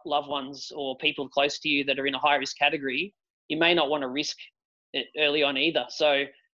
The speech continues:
we'll just play it as it comes. We'll, we'll, we'll offer a bit of stuff, and if the demand calls for it, we'll, we'll, we'll move and change as we need to.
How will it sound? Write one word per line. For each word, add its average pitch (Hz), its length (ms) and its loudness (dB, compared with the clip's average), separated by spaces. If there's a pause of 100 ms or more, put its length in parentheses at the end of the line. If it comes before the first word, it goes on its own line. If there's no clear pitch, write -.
(100)
we'll 262 100 6
just 240 180 2
play 196 180 6
it 185 100 2
as 180 120 0
it 151 80 -10
comes. 240 340 -8
We'll, 185 200 -6
we'll, 175 180 -2
we'll 175 160 0
offer 175 220 -2
a 160 60 -2
bit 160 120 -8
of 160 60 -10
stuff, 226 260 -2
and 180 100 -6
if 170 200 -10
the 160 80 -8
demand 160 340 -4
calls 185 260 -4
for 254 220 0
it, - 100 -2
we'll, 156 360 -6
we'll, 151 340 -4 (460)
we'll 160 160 2
move 160 320 8
and 151 200 0
change 165 320 4
as 156 140 -4
we 147 80 -2
need 175 220 0
to. 131 200 -2